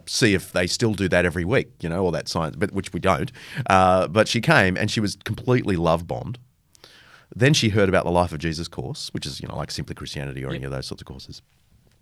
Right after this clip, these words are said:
Speaker 1: Said, you know, "Could I do that, you know, just as an intellectual exercise?" Came and did it. You're meant to read Luke's Gospel over six weeks.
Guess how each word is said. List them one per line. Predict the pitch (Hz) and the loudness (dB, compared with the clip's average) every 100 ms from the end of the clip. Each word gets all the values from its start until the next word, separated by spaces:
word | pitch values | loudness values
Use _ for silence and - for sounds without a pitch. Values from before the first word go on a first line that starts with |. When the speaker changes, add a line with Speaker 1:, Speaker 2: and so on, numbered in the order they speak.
| _ - | _ -2
Speaker 1:
Said, | - 127 - | 2 2 2
you | 120 | -2
know, | 87 | -2
"Could | 82 - | 0 2
I | 85 | 2
do | 80 82 | 2 0
that, | 78 78 - - | 0 -2 -4 -8
you | |
know, | 78 | -8
just | 76 82 85 | -6 -6 -6
as | 73 | -4
an | |
intellectual | 76 71 73 - 69 | -6 -6 -8 -8 -12
exercise?" | - - - - - _ _ _ | -12 -14 -14 -14 -18 _ _ _
Came | - 127 107 | 0 4 4
and | 80 | 2
did | 71 | -2
it. | 73 - _ _ _ _ _ _ _ | -4 -10 _ _ _ _ _ _ _
You're | - | 0
meant | 131 120 | 2 2
to | |
read | 101 90 | 4 4
Luke's | 90 87 | 2 0
Gospel | - 85 - 80 | 0 0 0 -2
over | 76 71 | -2 -2
six | 82 - - | -6 -6 -6
weeks. | 71 - - | -8 -8 -12